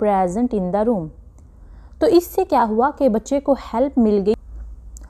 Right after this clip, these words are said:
तो उसे उसी चीज़ को देखना है जहाँ मैंने अपनी फिंगर से इशारा किया और फिर रिप्लाई करना है। So this is a gestural prompt।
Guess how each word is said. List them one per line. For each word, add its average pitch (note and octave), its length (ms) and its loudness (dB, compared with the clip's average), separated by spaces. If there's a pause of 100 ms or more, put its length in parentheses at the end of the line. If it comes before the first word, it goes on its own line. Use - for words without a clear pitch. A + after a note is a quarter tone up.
(100)
तो - 80 4
उसे F4 260 2
उसी F4 360 2
चीज़ D4 340 0
को D#4 140 -2
देखना G3 380 -2
है A#3+ 240 -4 (140)
जहाँ A3+ 340 2
मैंने A3+ 240 2
अपनी A3 220 0
फिंगर G#3+ 340 0
से A#3+ 200 0 (140)
इशारा F#3 400 -4
किया A#3+ 380 -4 (240)
और A#3+ 160 4
फिर C#4 380 -4 (300)
रिप्लाई F#3+ 380 0
करना D#3+ 300 -6
है। D#3+ 220 -12 (600)
So A#3+ 320 4
this G#3 380 -2
is C4+ 180 0
a B3+ 200 -4
gestural A3+ 800 -4 (680)
prompt। D#3 320 -2